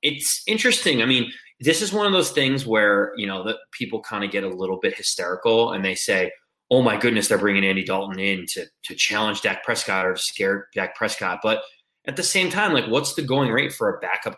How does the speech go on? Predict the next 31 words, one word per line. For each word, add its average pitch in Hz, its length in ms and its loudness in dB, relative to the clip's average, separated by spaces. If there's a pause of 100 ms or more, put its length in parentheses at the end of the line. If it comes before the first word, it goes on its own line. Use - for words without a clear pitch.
quarterback 113 440 0
these 101 160 -6
days? 92 340 -4
I 113 120 0
would 107 120 -4 (100)
think, 143 320 0 (460)
you 98 100 -6
know, 104 300 -4
five 110 460 0
million 117 280 2
dollars 104 380 2
probably 107 300 -2
makes 104 260 -2
sense 123 240 -4
in 101 80 -8
case - 300 -6
your 101 260 -6
most 113 300 -2
important 113 400 -10
player 107 440 0 (220)
on 123 120 -4
the 117 60 -4
field 117 320 0
goes 98 220 -4
down, 101 340 -2
right? 107 240 0
So, - 140 -2
like, 143 140 0
seven 156 340 0
million 151 260 2
seems 120 320 -2